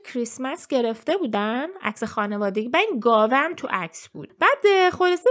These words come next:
من گفتش که آره دیگه اینم جزئی از خانواده است و اینا. بعد مثلاً شش ماه بعدش گفت ما داریم گوشت گاومون رو می‌فروشیم. و من اینجوری بودم یعنی چی؟ مثلاً همون گاوه که تو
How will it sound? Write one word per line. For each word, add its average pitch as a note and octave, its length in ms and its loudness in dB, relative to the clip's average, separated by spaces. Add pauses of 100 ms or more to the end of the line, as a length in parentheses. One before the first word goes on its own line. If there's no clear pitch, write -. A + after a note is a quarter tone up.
من A4 340 -8
گفتش F4 380 -2
که - 100 -4
آره D4+ 220 0
دیگه E4+ 180 -2
اینم D#4 320 -6
جزئی D#4 300 -4
از D#4 120 -8
خانواده G#3+ 480 -2
است C4+ 160 -2
و C#4+ 40 -4
اینا. A3 120 -2
بعد D#4 220 -2
مثلاً C#4+ 160 -8
شش - 400 -6
ماه F#4 140 0
بعدش G4 420 0
گفت E4 160 -4
ما D#4 140 0
داریم B3 280 -2
گوشت C4+ 380 -4
گاومون A#3+ 460 0
رو A#3 60 -4
می‌فروشیم. F#3+ 540 -4 (600)
و E4 40 2
من G#4+ 200 4
اینجوری G4 240 6
بودم F#4+ 360 4
یعنی B3 380 2
چی؟ - 340 0
مثلاً C#4+ 300 2
همون E4 340 0
گاوه A#3+ 380 6
که D#4 140 -2
تو - 120 -4